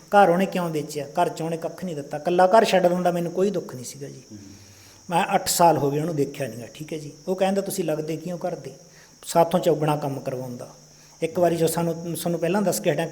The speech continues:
ਘਰੋਂ ਕੱਢਿਆ, ਅਸੀਂ ਦੁਬਾਰੇ ਆ ਗਏ। ਫਿਰ ਇਹਨੇ ਕੀ ਕਰਿਆ, ਮੰਜੇ ਵੀ ਲੁਕੋਤੇ, ਖੰਡ ਚਾਹ ਵੀ ਅੰਦਰ ਲੁਕੋ ਦਿੰਦਾ ਸੀ, ਇੱਥੋਂ ਤਾਈਂ ਕਿ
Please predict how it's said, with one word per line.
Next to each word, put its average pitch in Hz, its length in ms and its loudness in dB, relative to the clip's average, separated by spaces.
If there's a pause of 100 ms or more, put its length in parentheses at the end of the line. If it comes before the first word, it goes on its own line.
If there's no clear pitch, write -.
ਘਰੋਂ 190 140 4
ਕੱਢਿਆ, 151 360 0 (600)
ਅਸੀਂ 190 160 2
ਦੁਬਾਰੇ 156 400 6
ਆ 139 120 2
ਗਏ। 135 220 -4 (340)
ਫਿਰ 160 200 2
ਇਹਨੇ 175 180 0
ਕੀ 165 120 -4
ਕਰਿਆ, 151 240 0
ਮੰਜੇ 139 360 2
ਵੀ 160 80 2
ਲੁਕੋਤੇ, 160 480 -4 (360)
ਖੰਡ 156 220 0
ਚਾਹ 147 280 0
ਵੀ 175 120 -2
ਅੰਦਰ 147 200 -4
ਲੁਕੋ 160 280 -4
ਦਿੰਦਾ 139 280 -6
ਸੀ, 135 160 -10 (140)
ਇੱਥੋਂ 170 300 -4
ਤਾਈਂ 156 300 -4
ਕਿ 170 340 -4